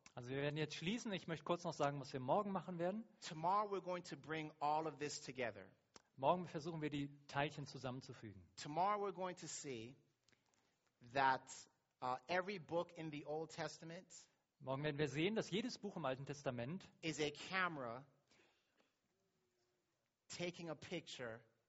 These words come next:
Speaker 2: of the entire great controversy.
Speaker 1: eine Kamera ist, die ein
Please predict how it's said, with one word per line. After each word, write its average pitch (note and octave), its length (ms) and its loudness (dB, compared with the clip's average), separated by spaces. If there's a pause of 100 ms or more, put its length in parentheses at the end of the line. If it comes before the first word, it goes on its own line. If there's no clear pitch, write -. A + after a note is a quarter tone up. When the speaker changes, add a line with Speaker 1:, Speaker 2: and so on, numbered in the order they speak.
(640)
Speaker 2:
of C#3 200 0
the C#3+ 100 0
entire C#3+ 500 2
great C3+ 240 -2
controversy. G#2+ 680 -6 (220)
Speaker 1:
eine D3+ 220 2
Kamera D#3+ 560 2
ist, D3 340 0
die D#3 100 -2
ein C3+ 260 -2